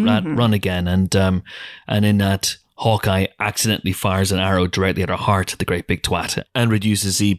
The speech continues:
Speaker 1: probability of the arrow hitting her from a hundred percent to zero percent. She can turn a sure thing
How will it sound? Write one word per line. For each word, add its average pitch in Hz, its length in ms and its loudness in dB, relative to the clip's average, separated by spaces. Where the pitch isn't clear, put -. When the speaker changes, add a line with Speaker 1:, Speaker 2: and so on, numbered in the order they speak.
Speaker 1:
probability 104 580 0
of 92 60 -2
the 110 120 0
arrow 101 240 0
hitting 131 260 0
her 104 220 2
from 92 640 0
a 87 100 0
hundred 147 260 -2
percent 95 520 0
to 90 580 0
zero 90 300 0
percent. - 460 -8
She - 120 -4
can 120 80 0
turn 110 180 0
a 101 60 -4
sure 143 380 0
thing 98 400 0